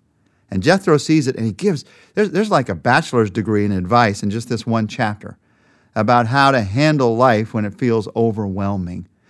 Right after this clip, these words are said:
especially the details of life. Let's just walk through some simple things we learn from what happened between Jethro and Moses. Number one thing you learn when you feel overwhelmed is you got to admit there's a problem. Admit there's a problem.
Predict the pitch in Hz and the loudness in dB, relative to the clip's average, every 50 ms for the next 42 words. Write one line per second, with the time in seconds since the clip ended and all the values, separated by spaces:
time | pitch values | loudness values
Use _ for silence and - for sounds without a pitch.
0 | _ _ - 101 - - 170 180 - - 156 151 131 98 90 113 113 117 - - | _ _ -14 -8 -2 -2 -2 -2 -2 -4 -4 -4 -6 -4 -4 -4 -4 -4 -4 -6
1 | 101 95 87 90 - - - - - - - - - - - _ _ _ _ _ | -8 -8 -8 -10 -12 -14 -16 -16 -16 -18 -16 -18 -18 -20 -20 _ _ _ _ _
2 | _ _ - 196 196 277 233 - 143 143 147 147 143 - - 147 135 123 120 - | _ _ -4 -4 -4 -4 -6 -2 2 4 4 4 2 0 -2 0 0 0 0 -2
3 | 110 92 - - 131 117 - 110 - - 113 107 98 95 95 92 95 104 104 101 | -6 -6 -4 -4 -4 -4 -4 -6 -6 -4 -4 -2 -4 -4 -6 -4 -4 -2 -2 -2
4 | 92 90 - _ _ _ _ _ _ _ _ _ - 104 101 104 98 110 113 113 | -2 -4 -6 _ _ _ _ _ _ _ _ _ -4 -4 -2 -2 0 0 -2 -2
5 | - - 92 92 87 - - 101 - - 110 98 92 82 107 101 98 - - 101 | -2 -4 -6 -6 -8 -8 -10 -10 -6 -4 -2 -2 -2 -2 -2 -2 -2 -4 -6 -4
6 | 90 85 87 90 90 92 90 - - 82 - - - _ _ _ 139 170 175 151 | -4 -4 -4 -4 -6 -6 -8 -10 -12 -16 -16 -20 -20 _ _ _ -2 0 0 2
7 | 131 127 151 170 175 - 151 135 120 110 107 101 101 101 101 101 101 98 98 92 | 2 2 2 2 2 0 0 0 0 0 0 -2 -2 -2 -2 -2 -2 -2 -4 -2
8 | - 123 110 104 104 98 92 98 92 95 92 90 98 95 98 98 92 95 131 139 | -2 -2 -2 -2 -2 -2 -4 -4 -4 -4 -4 -4 -2 -2 -4 -4 -4 -2 -2 -2
9 | 131 110 95 90 98 139 151 151 - 113 104 92 95 - - - 123 147 156 135 | 0 -2 -2 -2 -2 -2 -2 -2 -2 -4 -4 -4 -6 -8 -8 -6 -4 -4 -4 -6
10 | 113 - - - _ _ _ _ _ _ _ _ _ _ _ _ 143 139 151 175 | -8 -10 -14 -18 _ _ _ _ _ _ _ _ _ _ _ _ -6 -4 -4 -4
11 | 175 - 180 175 180 160 - 185 202 214 196 - 80 87 | -4 -4 -6 -6 -6 -6 -6 -6 -6 -6 -8 -10 -12 -16